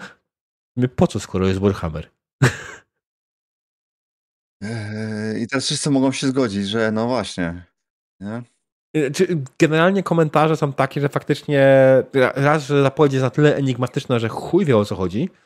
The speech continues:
Speaker 1: E, że wi-, poza tym, że wiadomo, że im-, The Old World, e, generalnie bije rekordy popularności, jeśli chodzi o sprzedaż, chociaż jeszcze nie ma premiery.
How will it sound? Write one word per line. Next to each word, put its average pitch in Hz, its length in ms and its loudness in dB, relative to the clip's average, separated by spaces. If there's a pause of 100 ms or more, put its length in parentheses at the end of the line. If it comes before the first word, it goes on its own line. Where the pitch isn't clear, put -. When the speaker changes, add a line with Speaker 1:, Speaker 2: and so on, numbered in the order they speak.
(440)
Speaker 1:
E, 107 1040 0
że 120 140 -2
wi-, 123 160 0
poza 131 300 -2
tym, 135 140 -4
że 123 100 0
wiadomo, 127 360 4
że 120 220 2 (840)
im-, 143 240 -6 (220)
The 156 140 -2
Old 170 240 4
World, 160 420 2
e, 143 240 -4
generalnie 135 720 -2
bije 147 440 2
rekordy 135 360 0
popularności, 123 760 0
jeśli 113 160 -4
chodzi 117 140 -2
o 117 40 0
sprzedaż, 123 400 0
chociaż 127 220 -8
jeszcze 135 220 -6
nie 127 60 0
ma 123 60 0
premiery. 98 380 -4